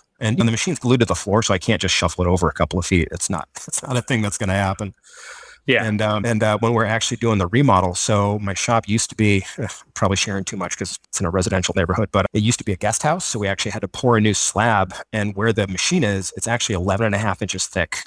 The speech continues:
Speaker 1: eleven to twelve inches thick where the machine is. So it actually is on a really stout slab.
Speaker 2: Yeah, that's
Speaker 1: Yeah, and so I don't really have room to shuffle it over even two feet 'cause the,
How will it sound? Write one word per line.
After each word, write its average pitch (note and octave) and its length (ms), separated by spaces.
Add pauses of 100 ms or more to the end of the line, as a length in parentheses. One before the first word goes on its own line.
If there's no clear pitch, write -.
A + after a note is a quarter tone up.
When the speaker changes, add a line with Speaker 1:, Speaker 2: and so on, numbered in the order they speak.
Speaker 1:
eleven G2+ 340 (100)
to - 100
twelve F#2+ 240
inches F#2 240
thick - 320 (200)
where F#2+ 160
the G2+ 80
machine F#2 280
is. E2+ 100
So - 140
it F#2 80
actually G#2 240
is F#2+ 100
on G2+ 160
a F2+ 100 (100)
really A2+ 200
stout - 320
slab. D#2 400 (480)
Speaker 2:
Yeah, B2 80
that's B2 260
Speaker 1:
Yeah, G2+ 320
and G#2+ 160
so G#2+ 480
I G2+ 60
don't G#2 220
really G#2 180
have G2+ 260
room G2 280
to F#2 100
shuffle G#2 340
it G2 60
over G2 300
even F#2+ 240
two - 180
feet G#2 300
'cause F#2+ 400
the, F2 180